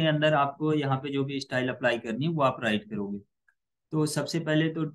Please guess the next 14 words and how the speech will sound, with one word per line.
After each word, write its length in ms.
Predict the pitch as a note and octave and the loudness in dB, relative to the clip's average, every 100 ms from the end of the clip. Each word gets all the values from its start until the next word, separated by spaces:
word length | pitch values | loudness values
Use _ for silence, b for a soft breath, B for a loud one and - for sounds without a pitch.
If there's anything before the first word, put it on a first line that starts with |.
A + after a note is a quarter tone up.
| C#3 | -6
division 500 | B2+ B2 B2+ C#3 D3+ | 0 2 2 2 0
tag 240 | D3 D3 | 0 0
है 60 | D#3+ | -2
तो 60 | |
इसका 280 | D3+ C#3 D3 | -2 -2 0
आपको 280 | C#3 C3+ D3+ C3+ | 0 0 -4 -2
width 240 | C#3+ - C#3 | -4 -4 -2
height 240 | B2+ B2+ | 0 0
देना 240 | B2+ A#2+ | 0 0
पड़ेगा। 380 | G#2+ G#2 G2+ G2+ | 0 -2 -2 -2
तो 560 | - _ _ - A#2 A2 | -6 _ _ -12 -8 -8
width 280 | A#2 B2+ E3 - _ _ _ _ _ _ _ _ _ _ _ - | -4 -2 -2 -8 _ _ _ _ _ _ _ _ _ _ _ -8
जैसे 280 | B2+ B2 C3 | -6 -2 -2
करो 300 | C3+ C3 | 0 0